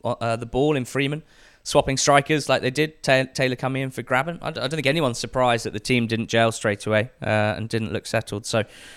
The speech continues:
you know, it looks like they're, they're gonna give Lamouchi another game or, or, or another few games. I, I think that's fair, um, because I just think to sack him after one game with a new team would just be a bit silly, and, uh, there aren't many managers that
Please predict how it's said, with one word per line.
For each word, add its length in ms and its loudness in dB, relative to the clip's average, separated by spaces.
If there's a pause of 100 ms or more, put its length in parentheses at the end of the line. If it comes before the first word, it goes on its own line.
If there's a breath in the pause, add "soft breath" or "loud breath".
(220 loud breath)
you 80 -2
know, 100 4
it 60 4
looks 200 2
like 120 2
they're, 320 2
they're 220 -2 (180)
gonna 160 -2
give 180 -4
Lamouchi 640 0 (320)
another 220 4
game 260 4 (120)
or, 240 -2
or, 280 2 (120)
or 300 0 (100)
another 220 2
few 160 2
games. 520 0
I, 100 0 (100)
I 160 2
think 200 -6
that's 160 -2
fair, 360 2 (520 soft breath)
um, 280 -2
because 500 -4
I 100 -2
just 180 -4
think 260 -2
to 100 -6
sack 280 -2
him 100 0
after 400 0 (380 loud breath)
one 260 4
game 260 4
with 120 0
a 60 -2
new 160 -2
team 400 -2 (100)
would 160 -10
just 220 -10
be 80 0
a 60 0
bit 180 -6
silly, 340 -2
and, 140 -2
uh, 100 0 (460)
there 160 0
aren't 160 0
many 220 2
managers 480 -2
that 260 -2